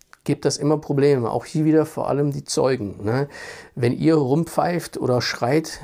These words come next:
dann ist ganz klar, wer hier der Böse ist. Derjenige, der Bock hat auf Schlagen, der hier irgendwie Moves macht,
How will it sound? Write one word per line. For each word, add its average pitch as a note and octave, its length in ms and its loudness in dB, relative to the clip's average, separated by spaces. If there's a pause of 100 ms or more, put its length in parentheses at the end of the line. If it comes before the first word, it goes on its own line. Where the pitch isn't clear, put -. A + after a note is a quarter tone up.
dann C3 140 -2
ist C#3+ 180 -4
ganz D3 220 -2
klar, C3+ 260 0
wer C3+ 60 2
hier C3 100 2
der B2 100 0
Böse B2+ 320 0
ist. - 300 -6
Derjenige, B2 320 2
der A#2 120 2
Bock B2+ 200 -2
hat C#3 80 -2
auf - 160 -6
Schlagen, C#3+ 520 2
der A#2 100 0
hier A2 160 2
irgendwie B2+ 320 -2
Moves D3+ 380 -2
macht, A#2+ 280 -2